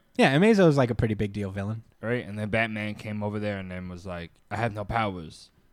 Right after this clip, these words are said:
Speaker 1: <laughs>
Speaker 2: so I win against you."
Speaker 1: I think so.
Speaker 2: Yeah, I remember that. It happened in the Justice League cartoon.
Speaker 1: Yeah.
Speaker 2: Yeah.
Speaker 1: Yeah, that will happen. But you know what? Batman's the answer to everything, Josh. You shouldn't be surprised.
Speaker 2: You know who's not the answer to everything? Yeah, you
Speaker 1: Martian
Speaker 2: know.
Speaker 1: Manhunter.
Speaker 2: Yep.
Speaker 1: <laughs>
Speaker 2: Yep.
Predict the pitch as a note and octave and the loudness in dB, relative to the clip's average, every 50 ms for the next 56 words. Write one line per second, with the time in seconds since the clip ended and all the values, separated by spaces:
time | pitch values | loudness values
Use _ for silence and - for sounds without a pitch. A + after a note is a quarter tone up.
0 | _ _ - A#2 F2 F#2 G2+ G2 - - G#2 - - G2+ F#2+ F2+ F2+ F2 E2+ F2+ | _ _ 2 4 4 4 2 2 2 0 -2 -2 -4 -8 -8 -8 -8 -8 -8 -8
1 | F#2+ G2 G#2 G2+ G2 D#3 F3+ - C#3+ - - - F2 E2 - - - B2 - - | -6 -6 -6 -6 -4 -4 -4 -6 -6 -8 -10 -12 -12 -14 -16 -18 -20 -20 -20 -20
2 | _ _ _ _ _ _ - A#2 - - D3 C#3+ C3+ D3 D3 D3 D#3 D#3+ D3+ C3 | _ _ _ _ _ _ -14 -12 -10 -10 -10 -8 -2 0 2 2 2 2 2 2
3 | A2+ G#2+ G2+ G2 G2+ - D3 F3+ F#3+ E3 F3 E3 D#3+ D3+ C#3+ A#2+ B2 A#2+ G#2 - | 0 0 -2 -2 0 2 4 4 4 4 4 2 2 0 0 2 0 0 -2 -2
4 | - G#2 F#2 F2 E2+ - F#2+ E2+ E2 - - F2+ D#2+ D#2+ - _ _ - A#2+ A2+ | -6 -6 -6 -6 -6 -8 -10 -10 -12 -12 -14 -16 -16 -16 -20 _ _ -4 -2 0
5 | G#2+ G2+ G2 G2+ F#2+ - _ _ - A2+ E2+ - - _ _ - C3 A#2+ A2 A2 | 0 0 -2 -4 -6 -10 _ _ -16 -14 -14 -16 -18 _ _ -8 -6 -4 -4 -2
6 | A2 G#2+ G#2 G2+ F#2+ - - - A2+ - _ _ - F3+ F3+ E3+ E3+ D#3+ C3+ A2 | -4 -4 -4 -6 -10 -14 -18 -18 -18 -18 _ _ -2 -2 0 0 2 2 2 2
7 | G#2+ G2+ G2 - A#2 A#2 A#2 A#2 A#2+ A2 G#2 G2+ A2 G#2 G2 G2+ - G#2+ G2+ - | 0 0 -2 -4 -4 -6 -4 -4 -6 -6 -4 -4 -6 -6 -8 -8 -10 -12 -12 -12
8 | G2 G2+ F#2+ F#2+ - - G2 F#2 G#2 A2+ - G2+ G2 - - - - A#2 A2 - | -12 -14 -14 -14 -14 -14 -14 -16 -16 -16 -16 -14 -16 -16 -16 -12 -10 -10 -10 -8
9 | A#2 G#2+ G#2+ G#2+ - - - A2 - - G#2 B2 - - _ _ _ - A#2 C#3 | -10 -12 -10 -10 -12 -12 -14 -14 -14 -14 -14 -16 -18 -20 _ _ _ 0 2 4
10 | D3+ D#3 D3 C#3 B2+ A#2 C3 C3 C3 B2+ - C3+ B2+ B2+ B2+ B2 C3 C3 B2+ B2 | 6 6 6 6 6 4 4 4 4 2 2 0 0 0 0 0 0 2 2 4
11 | B2 B2 B2 B2 A#2+ B2+ B2 B2 B2+ B2+ A#2+ - - F#2+ F2 E2 E2 F2+ - A#2+ | 2 2 0 -2 -4 -2 -2 -2 -4 -6 -8 -12 -12 -10 -8 -8 -8 -6 -2 0
12 | A2+ G#2+ G2 - - G#2 G2+ G2+ G2+ A#2+ A2 - - F3 F#3 F3+ G3+ G3 A#3+ A#3 | 0 0 0 0 0 -2 -2 -2 -2 -4 -4 -4 -4 -2 0 2 4 6 6 6
13 | - B3+ - - C#4+ - - - - - - - - - - - - A#2+ A#2 | 6 6 2 2 0 -4 -4 -6 -14 -14 -16 -16 -18 -20 -16 -12 -10 -10 -10